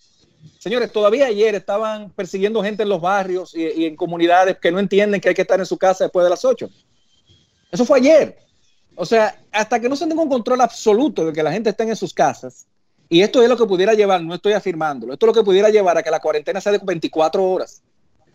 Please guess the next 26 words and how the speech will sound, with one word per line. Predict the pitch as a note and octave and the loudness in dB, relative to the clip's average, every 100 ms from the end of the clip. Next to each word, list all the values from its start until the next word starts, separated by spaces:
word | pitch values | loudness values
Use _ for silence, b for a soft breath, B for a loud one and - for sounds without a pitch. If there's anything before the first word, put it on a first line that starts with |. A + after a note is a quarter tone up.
| _ _ _ | _ _ _
no | D3 E3 | -2 2
de | A3+ | 4
ocho | G#3 G#3 | 4 2
a | G#3 | 0
seis, | G#3 G3 | 0 -2
sino | G3+ | -2
de | F3 | -4
veinticuatro, | F#3+ G#3+ A3 G3+ A#3+ | -4 -4 -2 -2 -4
porque | - E3 F3 D#3+ - _ _ - | -6 -6 -6 -6 -10 _ _ -4
la | F#3+ | -2
gente, | G3+ A3+ A3+ | 2 2 2
hay | F3+ | 2
gente | G#3 A3+ | 2 0
que | G#3 | -2
no | F3+ | -2
ha | |
entendido | G#3 A3 A3 A#3+ A#3+ F#3 G#3+ - - | 0 0 0 0 0 0 -2 -8 -6
el, | E3+ E3+ | -4 -2
el, | F3 | -2
la | E3+ | -4
situación | E3+ D#3+ D3+ A#3+ G#3 A#2+ - | -2 -4 -2 0 0 -4 -4
de, | D3 C#3+ | 0 2
de | C#3 C#3 | 2 0
resguardarse | D#3 D#3 D3+ E3+ F3+ | 0 2 4 2 2
en | D#3+ | -4
casa. | B2 G2+ | -4 -6